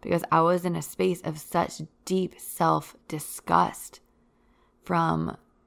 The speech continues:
not only the way I had found myself dealing with the pain in the past few days,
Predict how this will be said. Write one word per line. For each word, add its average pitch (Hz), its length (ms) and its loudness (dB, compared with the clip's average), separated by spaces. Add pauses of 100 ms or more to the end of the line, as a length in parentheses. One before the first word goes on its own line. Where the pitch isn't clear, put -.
(1200)
not 185 280 6
only 175 200 0
the 170 120 2
way 160 240 2
I 151 140 2
had 156 160 -4
found 160 200 0
myself 151 300 -2
dealing 170 320 0
with 156 100 -6
the 156 80 -6
pain 156 320 -2
in 170 60 -2
the 170 80 -4
past 165 320 -6
few 175 120 -4
days, 165 720 -6